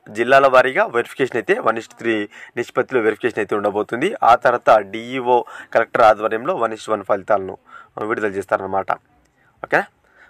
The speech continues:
So, మొత్తంగా చూసుకున్నట్లయితే, జీఆర్ఎల్ అయితే రాబోతుంది. ఈ,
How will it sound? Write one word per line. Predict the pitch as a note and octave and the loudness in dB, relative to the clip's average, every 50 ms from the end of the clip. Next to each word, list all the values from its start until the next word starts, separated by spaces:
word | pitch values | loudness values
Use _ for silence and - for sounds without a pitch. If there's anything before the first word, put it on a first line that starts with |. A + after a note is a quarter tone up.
| _ - | _ -10
So, | B2 G#2+ | -4 -4
మొత్తంగా | G#2+ A2 - - C3 C3+ | -2 0 2 2 0 0
చూసుకున్నట్లయితే, | C3 - - - C3 - C3 C3 F3 F3 | -2 -2 0 0 0 0 0 -2 -4 -4
జీఆర్ఎల్ | C3+ A2+ A#2 A#2+ B2 A#2+ A#2+ | -2 -2 2 2 2 2 2
అయితే | A#2 G2+ - | -2 -2 2
రాబోతుంది. | A#2 A2+ G#2+ G2+ A2 A2 - B2+ B2+ C#3+ G3+ | 4 4 4 4 2 -4 -6 -6 -6 -4 -6
ఈ, | B3 - - - A2+ B2 C3+ C#3 - | -6 -8 -10 -10 -8 -6 -4 -6 -6